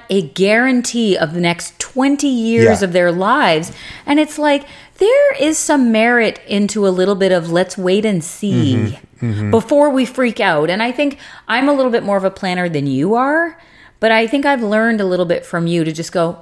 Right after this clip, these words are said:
Speaker 1: "Okay, why don't we just deal with what is
Speaker 2: Yeah.
Speaker 1: right now? Let's not
Speaker 2: 'Cause that's a
Speaker 1: live
Speaker 2: lot of
Speaker 1: six
Speaker 2: mental
Speaker 1: months."
Speaker 2: energy
Speaker 1: It is.
Speaker 2: trying to figure out all the permutations of what might happen between then and now, rather than dealing with the actuality when it,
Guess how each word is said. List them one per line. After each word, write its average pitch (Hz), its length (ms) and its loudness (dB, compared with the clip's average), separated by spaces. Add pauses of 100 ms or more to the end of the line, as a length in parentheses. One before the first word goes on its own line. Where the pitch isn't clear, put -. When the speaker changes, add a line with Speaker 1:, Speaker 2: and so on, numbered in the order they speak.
Speaker 1:
"Okay, 143 400 -8
why 226 300 -8
don't 403 160 -10
we 403 100 -6
just 330 320 -10
deal 233 220 -2
with 208 200 -4
what 170 200 -4
is 117 520 -10
Speaker 2:
Yeah. 113 180 2
Speaker 1:
right 82 80 -4
now? 107 260 -10 (320)
Let's 302 260 -2
not 403 400 -2
Speaker 2:
'Cause 131 120 0
that's 160 160 2
a - 40 6
Speaker 1:
live - 80 8
Speaker 2:
lot 185 140 4
of 180 60 2
Speaker 1:
six 165 40 0
Speaker 2:
mental 165 240 2
Speaker 1:
months." - 140 4 (180)
Speaker 2:
energy 101 540 -4
Speaker 1:
It 269 280 2
is. 240 200 4
Speaker 2:
trying 135 460 4 (120)
to 120 360 2
figure 120 360 0
out 113 160 4
all 110 160 4
the 117 80 -2
permutations 110 760 -2
of 95 200 -4
what 101 340 -2
might 98 260 -2
happen 104 480 -4
between 95 380 -8
then 95 160 -2
and 92 140 -4
now, 87 400 -4 (160)
rather 101 280 0
than 98 200 -4
dealing 98 340 -2
with 92 340 -2 (360)
the 101 160 0
actuality 92 680 -2
when 87 160 -8
it, 85 120 -10